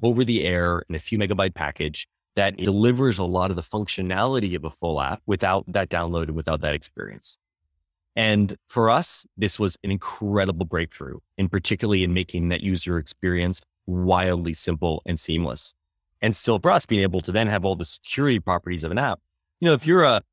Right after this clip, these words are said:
the Pandora app or the Spotify, you're hundreds of megabytes. Facebook app, originally, it was huge when you download. All right. So when you think about an app clip for them, they're like, "Oh, what am I gonna do with five, ten, fifteen megabytes?" Like, "Eh, not a big deal."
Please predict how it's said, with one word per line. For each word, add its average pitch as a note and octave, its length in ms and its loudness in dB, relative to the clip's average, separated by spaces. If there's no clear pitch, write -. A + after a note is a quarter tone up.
the A2+ 100 2
Pandora A#2+ 480 2
app A#2 460 2
or F#2 80 -6
the - 80 -10
Spotify, A2+ 560 0
you're A#2 100 -4
hundreds D3+ 380 -2
of F2 80 -4
megabytes. F#2 460 -4
Facebook B2+ 360 -4
app, A2 300 -2
originally, G#2 460 -6
it - 40 -10
was - 140 -8
huge D4+ 320 2
when F#2 100 2
you F#2 80 2
download. E2 420 0
All D#3 60 4
right. F3 220 2
So - 160 0
when F3 140 4
you E3+ 100 4
think F#3 160 4
about D3 180 4
an B2+ 80 2
app C#3+ 240 -2
clip A#2+ 220 -4
for - 100 -8
them, B2+ 220 2
they're A2 80 0
like, G#2+ 160 -4
"Oh, A2+ 100 -2
what C3 100 0
am C3 120 2
I A#2 40 2
gonna G#2+ 160 0
do G#2 200 -2
with F#2 100 -2
five, F#2 320 0
ten, F#2+ 180 -6
fifteen F2+ 320 -4
megabytes?" D#2+ 540 -2
Like, - 80 -6
"Eh, - 180 0
not G#2 180 2
a G2+ 40 2
big E2+ 180 -2
deal." D2+ 240 -6